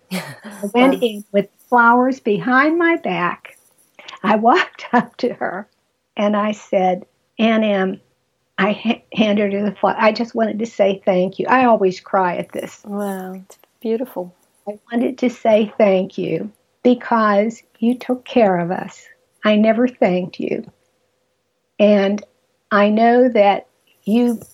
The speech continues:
Speaker 2: were not ready to have three <laughs> children in your life." She wrapped her arms around me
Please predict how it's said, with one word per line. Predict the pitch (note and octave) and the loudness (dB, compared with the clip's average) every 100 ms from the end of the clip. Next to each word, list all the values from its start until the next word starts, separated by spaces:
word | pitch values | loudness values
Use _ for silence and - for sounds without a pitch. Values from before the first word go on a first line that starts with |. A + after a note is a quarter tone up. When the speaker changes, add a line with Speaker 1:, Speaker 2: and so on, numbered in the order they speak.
| - | -4
Speaker 2:
were | G#3+ | 0
not | A3+ A#3 - G#3+ | 2 0 0 0
ready | G3 F3 F3 - | 0 0 -4 -8
to | F#3 | -4
have | G3+ G3+ F#3+ | 0 0 -2
three | - G#3+ B3 | 0 4 4
<laughs> | |
children | - - C4+ - A3+ C4 B3 - _ - | 2 2 2 2 -2 -4 -8 -10 _ -2
in | B3+ A#3+ | 0 0
your | G#3 G#3 | -2 -6
life." | G3+ G3+ F#3 E3+ _ _ _ _ _ _ _ | -6 -6 -6 -8 _ _ _ _ _ _ _
She | - - - C#4+ D4+ D#4+ _ _ _ _ _ | -20 -10 -4 -4 -4 -8 _ _ _ _ _
wrapped | A3+ B3 D4+ D#4 - | -4 0 0 0 -4
her | B3+ C4+ | -2 -2
arms | C4+ A#3 A3 G3+ F3+ | 0 -2 -2 -4 -6
around | F#3 E3+ E3+ E3+ | -6 -4 -4 -4
me | E3+ E3+ E3+ F#3 | -2 -2 -2 -6